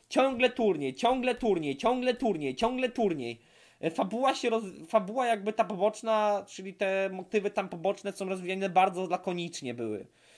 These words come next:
Głównie walki, walki, walki, walki. Głównie dla walk się to oglądało.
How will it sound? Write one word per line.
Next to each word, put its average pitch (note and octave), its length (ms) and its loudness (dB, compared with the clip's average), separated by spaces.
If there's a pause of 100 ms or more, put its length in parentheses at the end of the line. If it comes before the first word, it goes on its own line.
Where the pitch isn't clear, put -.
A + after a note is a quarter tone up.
(280)
Głównie A#3+ 400 2
walki, A#3 360 6
walki, G#3 360 4
walki, F#3+ 340 2
walki. D#3 400 0
Głównie C4 320 -4
dla A3 140 4
walk F#3 280 6
się C3+ 120 -12
to A#2+ 140 -4
oglądało. A2 680 -4